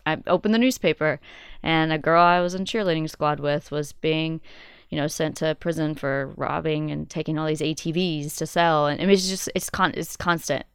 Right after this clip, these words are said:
and it's nonstop. And it's not, like, distant people. It's, you know, people I knew really well growing up and considered friends and have grown apart, but are still a part of me in many ways. And so in a certain way, I'm,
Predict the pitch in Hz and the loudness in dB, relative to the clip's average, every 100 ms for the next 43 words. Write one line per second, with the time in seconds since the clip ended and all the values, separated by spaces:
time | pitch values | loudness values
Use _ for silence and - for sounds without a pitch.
0 | - 170 165 160 156 160 - 147 147 160 | -2 -2 -2 -2 0 0 2 0 0 -4
1 | - 165 139 151 151 - 151 - 160 - | 0 2 2 0 -4 -4 -6 -4 -6 -2
2 | 131 160 - 147 - - 156 147 139 - | -4 -4 -8 -8 -8 -12 -6 -4 -4 -4
3 | 151 147 151 147 147 - - - 165 156 | -4 -2 -4 -6 -8 -18 -18 -2 0 2
4 | 147 139 139 147 147 143 143 - 147 147 | 2 2 0 -2 -2 -2 -4 -4 -6 -6
5 | - - 156 151 143 - 151 156 147 139 | -8 -8 -6 -4 -6 -2 -2 0 -4 -6
6 | 143 - - - - 180 170 190 180 - | -8 -14 -20 -20 -4 0 4 4 4 8
7 | 233 196 - 160 151 - - _ _ - | 10 10 8 4 4 0 -12 _ _ -2
8 | 170 - 170 143 - 160 151 156 160 196 | 0 2 2 2 2 2 2 0 0 0
9 | 208 165 160 151 165 196 165 151 160 156 | -2 -2 2 2 2 0 -2 -4 2 2
10 | 156 - _ _ _ _ _ _ - - | 2 -4 _ _ _ _ _ _ -20 -20
11 | - - 196 190 240 - 180 170 170 165 | -8 0 2 6 6 6 6 6 8 6
12 | 165 165 | 4 -2